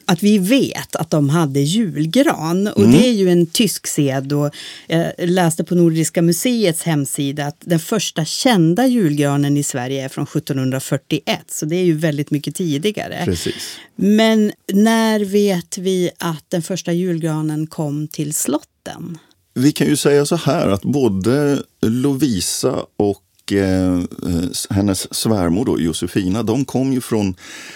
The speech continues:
Speaker 2: den delen av Europa där julgranen redan var, eh, etablerad
Speaker 1: Ja, just
Speaker 2: sedan
Speaker 1: det.
Speaker 2: tidigare.
Speaker 1: Mm.
Speaker 2: Så det är mycket möjligt att de har med sig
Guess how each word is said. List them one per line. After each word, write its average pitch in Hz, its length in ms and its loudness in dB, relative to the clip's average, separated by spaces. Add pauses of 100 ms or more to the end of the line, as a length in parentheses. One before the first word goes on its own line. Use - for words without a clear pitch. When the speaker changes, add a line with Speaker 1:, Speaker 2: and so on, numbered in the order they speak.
(100)
Speaker 2:
den 90 400 2
delen 82 300 0
av 82 100 0
Europa 80 320 -2
där 80 140 -2
julgranen 85 520 0
redan 85 300 0
var, 82 240 -2 (340)
eh, 82 100 -2
etablerad 101 760 0
Speaker 1:
Ja, 175 140 -4
just 185 120 -8
Speaker 2:
sedan - 100 -4
Speaker 1:
det. 90 60 -4
Speaker 2:
tidigare. 98 480 -2 (200)
Speaker 1:
Mm. 165 120 -8 (260)
Speaker 2:
Så - 140 2
det 117 120 4
är 98 40 4
mycket 117 380 2
möjligt 131 420 2
att 120 180 -4
de 92 280 0
har 101 160 0
med 131 260 0
sig 101 400 -2